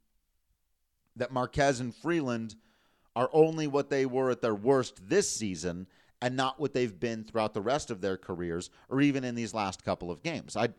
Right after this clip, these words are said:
I'd like to see that argument is what I would say. And so, because I do have faith that at least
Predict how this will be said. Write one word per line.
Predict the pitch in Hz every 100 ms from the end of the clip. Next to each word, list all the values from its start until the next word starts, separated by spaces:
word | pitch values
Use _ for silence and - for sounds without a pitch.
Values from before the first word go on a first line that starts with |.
| -
I'd | - 95
like | 98 101
to | 110
see | - 139
that | 139
argument | 143 180 127 71 -
is | 110 98
what | 120
I | 113 113
would | 95 -
say. | - - - _ _ _ _ _ _ -
And | 120 123
so, | - 139 131 123 120 110 - -
because | 120 139 151 135 120 - _
I | 120 170 180 175 104 -
do | 131 147 190 202 202 _ _ -
have | 117 135
faith | 135 - 147 160 -
that | 143 123
at | 117
least | 143 151 - -